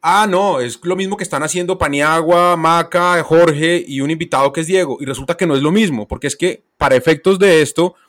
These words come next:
Paniagua, Mauricio, Jorge y Diego somos futbolistas, con un recorrido importante. Eh, entonces la opinión vale.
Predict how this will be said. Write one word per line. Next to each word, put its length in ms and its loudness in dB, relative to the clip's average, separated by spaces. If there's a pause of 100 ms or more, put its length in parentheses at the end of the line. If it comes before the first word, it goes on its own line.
(220)
Paniagua, 480 4
Mauricio, 460 4
Jorge 240 4
y 20 0
Diego 280 2
somos 280 -2
futbolistas, 720 -4 (1600)
con 140 -2
un 100 0
recorrido 400 2
importante. 600 -2 (1080)
Eh, 420 -4
entonces 400 -2
la 60 6
opinión 440 -2
vale. 340 0